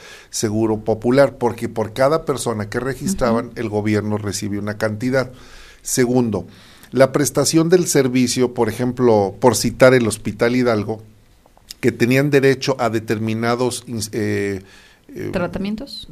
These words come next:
Speaker 1: no,
Speaker 2: No.
Speaker 1: eh,
Speaker 2: ¿Qué?
Speaker 1: insumos para
Speaker 2: Ah,
Speaker 1: una
Speaker 2: ok.
Speaker 1: operación,
Speaker 2: Sí, sí,
Speaker 1: digamos,
Speaker 2: sí.
Speaker 1: gasas, y
Speaker 2: Ujú.
Speaker 1: les hacían a las personas que fueran a comprarlos cuando ellos los tenían. Entonces, es parte del, del dinero que se lo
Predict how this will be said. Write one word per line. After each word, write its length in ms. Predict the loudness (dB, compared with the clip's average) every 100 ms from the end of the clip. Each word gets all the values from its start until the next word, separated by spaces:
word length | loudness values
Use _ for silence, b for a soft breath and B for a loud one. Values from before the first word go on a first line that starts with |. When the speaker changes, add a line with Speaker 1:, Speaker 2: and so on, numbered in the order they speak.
| -20
Speaker 1:
no, 420 | -12 -8 -4 -4 -6
Speaker 2:
No. 60 |
Speaker 1:
eh, 260 | -8 -8 -8
Speaker 2:
¿Qué? 100 | -6
Speaker 1:
insumos 500 | -6 0 0 2 0
para 340 | 2 4 6 6
Speaker 2:
Ah, 40 |
Speaker 1:
una 140 | 6 2
Speaker 2:
ok. 80 |
Speaker 1:
operación, 640 | 4 4 4 2 2 2 2
Speaker 2:
Sí, 0 |
sí, 60 |
Speaker 1:
digamos, 340 | 2 2 2 0
Speaker 2:
sí. 60 | 2
Speaker 1:
gasas, 580 | 4 4 2 -2 -4
y 100 | -6 -14 B B -8
Speaker 2:
Ujú. 180 | -2
Speaker 1:
les 200 | 0 2
hacían 400 | 0 -2 0 0
a 60 | 0
las 160 | -2 -4
personas 420 | -4 -4 -4 -6
que 120 | -6
fueran 260 | -2 0 -2
a 80 |
comprarlos 480 | -4 -4 -2 -2 -2
cuando 280 | -8 -6 -6
ellos 160 | -8 -8
los 180 | -10
tenían. 340 | -8 -8 -8 -10 -18 b b b
Entonces, 360 | b -14 -14 -14 -6
es 180 | -2 -2
parte 440 | 4 4 4 0 -2
del, 260 | -2 -4 -12 -20 -12
del 220 | -8 -4
dinero 440 | -4 0 0 0 -4
que 100 | -8
se 180 | -8
lo 140 | -10